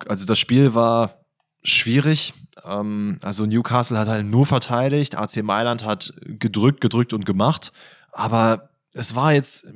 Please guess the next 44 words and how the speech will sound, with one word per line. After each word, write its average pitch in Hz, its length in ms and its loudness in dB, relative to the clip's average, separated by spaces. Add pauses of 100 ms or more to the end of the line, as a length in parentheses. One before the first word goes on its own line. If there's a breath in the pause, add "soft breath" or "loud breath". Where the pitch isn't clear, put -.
keine 135 180 -4
Ahnung, 131 160 -4
ich - 140 -6
glaube, 139 240 0
das 123 100 2
Spiel 135 240 0
hat 127 100 0
so, 123 120 0
na, - 800 -14
wie 98 80 -6
soll 117 100 2
ich's - 80 2
erklären? 90 320 -2 (540 loud breath)
A 123 120 -2
C 165 120 4
Mailand 156 280 4
war 123 160 2
für 113 120 -4
mich 135 240 2
nicht 139 180 2
so 120 140 2
krank 127 380 0
dominierend, 123 840 0
dass 107 160 0
es 117 100 2
da 101 100 0
eine 120 180 0
Chance 123 300 2
nach 107 80 -6
der 78 120 -6
anderen 131 180 -4
gab. 127 120 -4
Man 95 100 -4
hat 98 100 -6
gerade 113 200 0
in 107 60 -2
der 98 100 -2
Anfangsphase 107 460 -2
sehr, 113 200 0
sehr 107 100 -8
viele 113 160 -2
Torchancen 113 440 0
gehabt, 117 340 -4
aber 123 360 4